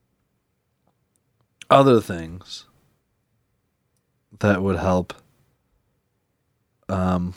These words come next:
well, one, as we have, is that Ever Accountable tool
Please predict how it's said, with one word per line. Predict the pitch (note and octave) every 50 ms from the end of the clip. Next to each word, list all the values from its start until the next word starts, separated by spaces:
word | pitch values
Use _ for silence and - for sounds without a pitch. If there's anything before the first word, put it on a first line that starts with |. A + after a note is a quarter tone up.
| - _ _ _ -
well, | G#2+ A2+ A2+ G#2+ G#2
one, | G2 G#2+ A2+ G#2+ G2 F#2+ G2 G2+ G#2
as | F#2 G#2 F#2 F2+ F#2+
we | F#2+ G2+ G2
have, | F2 F2+ F2 F2 F2 F2+ F2+ - - - _ _ _ _ _ _ _ _ _ _ _ _ _ _ _ _ _ _ _ _ _ _ _ -
is | G2+ F#2+ F2+ E2+ - -
that | F2+ F2 E2+ E2 -
Ever | - G2 G2+ F#2+ G2+ G2
Accountable | F#2+ - - G2+ F#2 F#2 F#2 F2 E2 F2 E2+ E2 E2 - - _ _ -
tool | - - F#2 E2 D#2 D#2+ F2+ F#2+